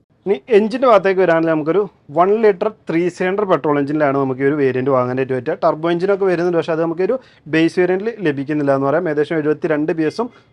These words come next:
തൊണ്ണൂറ്റിയാറ് എണ്ണം ടോർക്കാണ് ഈ ഒരു എഞ്ചിൻ പ്രൊഡ്യൂസ് ചെയ്യുന്ന പവർ എന്ന് പറഞ്ഞാൽ. ഫൈവ് സ്പീഡ് മാനുവൽ ആയിട്ട് മാത്രമേ നമുക്ക് ഈ ഒരു ആർ എക്സ് ഇ എന്ന് പറയുന്ന വേരിയന്റ് കിട്ടുള്ളൂ. ഇതിന് മുകളിലേക്ക് നിങ്ങൾ ഓട്ടോമാറ്റിക്കാണ് നോക്കുന്നെങ്കിൽ നിങ്ങൾക്ക് ആർ എക്സ് എൽ എന്ന് പറയുന്ന വേരിയന്റ് ആണ് ട്ടോ പരിഗണിക്കുക. അത്, ആ, നമുക്ക് ഏകദേശം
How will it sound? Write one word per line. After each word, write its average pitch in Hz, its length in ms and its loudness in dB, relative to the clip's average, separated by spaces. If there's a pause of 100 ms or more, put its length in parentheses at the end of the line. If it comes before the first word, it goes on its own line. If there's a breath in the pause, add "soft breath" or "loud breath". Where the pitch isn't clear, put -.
(120)
തൊണ്ണൂറ്റിയാറ് 156 680 4
എണ്ണം 165 200 0
ടോർക്കാണ് 139 420 0 (240)
ഈ 147 60 -4
ഒരു 143 120 2
എഞ്ചിൻ 143 280 -2
പ്രൊഡ്യൂസ് 139 340 -6
ചെയ്യുന്ന 151 180 -4 (100)
പവർ 139 260 0
എന്ന് 160 140 -2
പറഞ്ഞാൽ. 151 240 0 (420 loud breath)
ഫൈവ് 180 160 2
സ്പീഡ് 214 240 -2
മാനുവൽ 170 320 2
ആയിട്ട് 165 160 -2
മാത്രമേ 147 340 0
നമുക്ക് 143 220 0 (240)
ഈ - 80 -4
ഒരു 185 100 2 (200)
ആർ 165 140 2
എക്സ് - 160 -18
ഇ 196 80 2
എന്ന് 196 120 0
പറയുന്ന 156 260 0
വേരിയന്റ് 139 360 -2
കിട്ടുള്ളൂ. 147 260 -4 (320 soft breath)
ഇതിന് 175 180 -4
മുകളിലേക്ക് 190 480 2
നിങ്ങൾ 165 240 0
ഓട്ടോമാറ്റിക്കാണ് 190 540 0
നോക്കുന്നെങ്കിൽ 196 400 -2
നിങ്ങൾക്ക് 196 220 -2 (140)
ആർ 160 180 2
എക്സ് 208 200 -4 (160)
എൽ 190 160 2
എന്ന് 185 100 0
പറയുന്ന 160 260 0
വേരിയന്റ് 139 280 0
ആണ് 135 100 -4
ട്ടോ 131 100 -6
പരിഗണിക്കുക. 131 380 -4 (360 loud breath)
അത്, 147 120 0 (220)
ആ, - 20 2 (160)
നമുക്ക് 165 200 -2
ഏകദേശം 170 240 -4